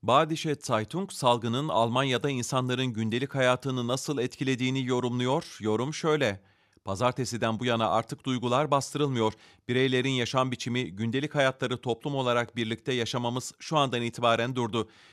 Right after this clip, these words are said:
Resmi olarak ilan edilmedi ama bir olağanüstü hal var. Bütün vatandaşlardan bu durumu kıyaslanamayacak olsa da büyük ihtimalle sadece savaş nesli yaşadı."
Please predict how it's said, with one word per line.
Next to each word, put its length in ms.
Resmi 280
olarak 360
ilan 300
edilmedi 420
ama 280
bir 100
olağanüstü 640
hal 260
var. 220
Bütün 260
vatandaşlardan 960
bu 100
durumu 340
kıyaslanamayacak 880
olsa 300
da 240
büyük 240
ihtimalle 580
sadece 600
savaş 500
nesli 300
yaşadı." 420